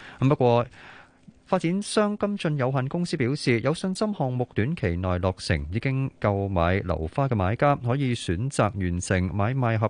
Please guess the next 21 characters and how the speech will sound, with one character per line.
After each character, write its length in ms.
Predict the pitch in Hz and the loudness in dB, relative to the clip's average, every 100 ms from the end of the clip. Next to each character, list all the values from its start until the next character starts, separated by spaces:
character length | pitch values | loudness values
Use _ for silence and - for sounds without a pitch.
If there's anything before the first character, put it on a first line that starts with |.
| - | 0
約 160 | 127 123 - | 0 0 2
或 200 | 113 104 - | 0 0 -2
即 120 | 165 | -8
時 280 | - - 82 | -4 -2 -2
取 180 | - 104 | 0 -2
消 160 | 151 | -2
成 220 | 147 80 85 | -2 0 2
交。 240 | 143 139 - - - - - | 2 2 -6 -20 -20 -8 0
一 100 | 226 | 2
手 260 | 175 180 | 2 0
住 280 | 202 165 151 | 0 -2 -2
宅 260 | 147 147 185 - | 0 0 0 -4
物 160 | 131 - 123 | -4 -4 -2
業 180 | 123 - - - - - | -2 -2 -12 -20 -20 -8
銷 340 | - 208 208 | 0 0 0
售 380 | - 156 127 131 | -2 0 2 0
監 260 | - 175 180 | -2 -2 -2
管 240 | 104 135 | -2 0
局 100 | 120 - | -2 -2
表 240 | 92 113 | -2 -2
示， 260 | - 107 | 0 0